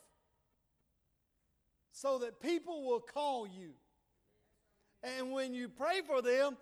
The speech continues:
listen, it goes a little bit further, "Forgive them of their sin." Amen. You get to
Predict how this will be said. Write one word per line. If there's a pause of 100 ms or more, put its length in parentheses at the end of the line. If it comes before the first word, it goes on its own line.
(180)
listen, (140)
it
goes
a
little
bit
further, (380)
"Forgive
them
of
their
sin." (2000)
Amen.
You
get
to